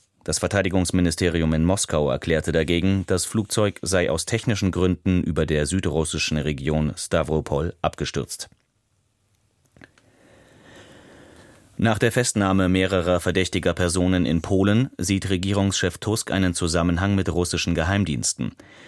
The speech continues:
Er teilte in Warschau mit, in einem Fall gehe es um einen polnischen Staatsbürger, der ein Attentat auf den ukrainischen Präsidenten Zelensky geplant habe. Der Mann habe mit Moskau kooperiert.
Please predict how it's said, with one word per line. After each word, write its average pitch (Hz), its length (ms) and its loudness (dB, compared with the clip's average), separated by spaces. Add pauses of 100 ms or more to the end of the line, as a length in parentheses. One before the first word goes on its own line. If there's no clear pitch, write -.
(340)
Er 98 200 4
teilte 107 280 2
in 92 120 2
Warschau 104 320 2
mit, 117 300 -2 (220)
in 101 140 2
einem 117 280 2
Fall 98 260 2
gehe 98 300 2
es 71 140 0
um 80 100 0
einen 87 240 2
polnischen 95 440 0
Staatsbürger, 98 800 0
der 85 140 2
ein - 180 0
Attentat 98 540 0
auf 87 160 0
den 90 160 2
ukrainischen 90 640 0
Präsidenten 82 640 0
Zelensky 85 520 0
geplant 76 400 -2
habe. 73 300 0 (260)
Der 87 80 2
Mann 85 280 2
habe 101 220 2
mit 95 220 2
Moskau 80 420 2
kooperiert. 85 600 0